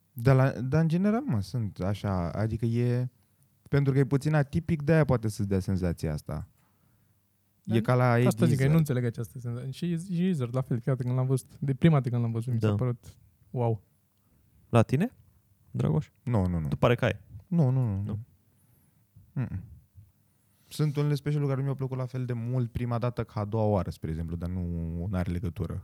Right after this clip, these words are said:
Speaker 1: N-am
Speaker 3: Mhm.
Speaker 1: cazuri mi-au plăcut. Dar e foarte drăguț.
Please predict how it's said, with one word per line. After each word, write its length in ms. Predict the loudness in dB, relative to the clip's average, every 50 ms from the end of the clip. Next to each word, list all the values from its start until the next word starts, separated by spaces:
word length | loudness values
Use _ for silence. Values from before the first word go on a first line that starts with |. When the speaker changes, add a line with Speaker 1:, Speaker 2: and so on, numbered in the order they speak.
| -12 -12 -8
Speaker 1:
N-am 160 | -6 -4 -2
Speaker 3:
Mhm. 120 | -2 -2 -4
Speaker 1:
cazuri 260 | -4 -4 -4 -4 -2
mi-au 120 | -2 -2
plăcut. 420 | -2 -2 -4 -4 -4 -6 -8 -8 -14 _ _ _ _ _ _ _ _ _ _ _ _ _ _ _ _ _ -16 -6
Dar 140 | -2 0 0
e 20 | 2
foarte 240 | 0 0 -2 -4 -4
drăguț. 300 | -4 -4 -4 -4 -6